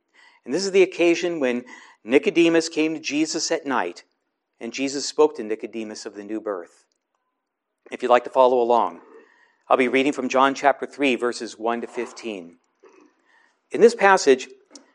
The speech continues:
Jesus emphasizes the absolute necessity of the new birth for salvation.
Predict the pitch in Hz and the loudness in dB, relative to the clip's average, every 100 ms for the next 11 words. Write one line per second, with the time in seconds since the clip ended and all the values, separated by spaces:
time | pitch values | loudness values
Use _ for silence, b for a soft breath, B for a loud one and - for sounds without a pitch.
0 | b - 214 190 139 - - - 175 - | b -2 0 2 0 -2 -4 -4 -2 6
1 | 165 165 160 156 - b b b b _ | 8 8 6 0 -2 b b b b _
2 | 143 - 156 208 196 - 208 208 202 151 | -8 -2 4 4 4 2 6 6 2 -2
3 | 151 - 190 190 156 139 113 107 - _ | -2 2 2 2 0 -4 -4 -8 -10 _
4 | - 135 127 123 160 175 135 131 123 - | -4 -4 -2 0 2 2 2 2 2 -2
5 | 117 - 123 117 117 117 - 71 | -8 2 4 4 2 0 -8 -14